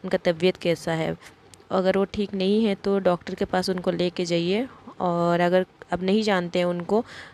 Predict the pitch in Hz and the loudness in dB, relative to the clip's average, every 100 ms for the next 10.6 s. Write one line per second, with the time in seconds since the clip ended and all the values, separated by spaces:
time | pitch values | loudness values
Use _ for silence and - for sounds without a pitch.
0 | - - 190 190 185 - 196 202 - 214 | -8 0 2 2 -2 -4 2 2 2 -2
1 | 180 185 190 262 339 - - - - - | 0 0 0 0 -4 -16 -20 -20 -20 -20
2 | - - - - - - - 180 170 175 | -20 -20 -20 -20 -20 -6 -2 -2 -2 -6
3 | 180 175 185 - 185 170 254 349 - - | 2 2 2 -2 -4 0 0 0 -10 -20
4 | - - - 180 - 202 185 214 185 202 | -20 -20 -8 -6 -2 -2 0 0 2 4
5 | 220 185 175 175 180 170 170 180 190 170 | 2 -2 -4 -2 0 0 -2 -2 2 2
6 | 170 185 185 190 214 190 160 156 - 185 | 0 -2 -2 0 2 2 2 0 0 -2
7 | 185 190 175 170 160 190 - - - - | 0 0 0 0 0 0 -2 -12 -20 -20
8 | - 185 185 - 185 190 - 202 202 196 | -6 -2 -2 0 0 0 -4 -2 0 0
9 | 202 202 185 185 185 190 190 180 190 185 | -2 -2 0 0 0 -2 -2 0 0 2
10 | 196 180 208 208 214 208 | 0 2 2 2 2 0